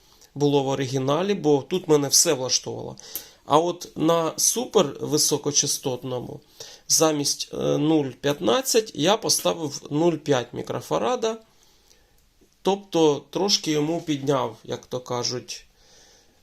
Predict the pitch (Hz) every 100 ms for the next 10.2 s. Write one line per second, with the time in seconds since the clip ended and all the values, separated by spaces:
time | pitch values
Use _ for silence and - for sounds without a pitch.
0 | _ _ - 135 147 131 123 127 123 123
1 | 123 _ - 127 143 147 208 233 285 -
2 | _ _ - 143 147 240 247 160 185 180
3 | 165 - 143 143 - 175 - 143 139 127
4 | 135 151 143 135 131 127 127 - 214 254
5 | _ _ _ - 135 139 127 135 123 139
6 | - 143 131 123 - _ - 135 127 117
7 | - _ _ _ _ - 135 135 120 113
8 | - - - 139 - - - - _ -
9 | 139 143 151 175 - 147 139 - 147 135
10 | 127